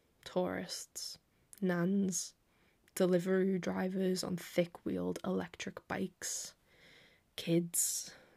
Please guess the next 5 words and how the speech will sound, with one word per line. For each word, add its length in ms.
middle-aged 600
people 420
wearing 400
lanyards, 840
men 500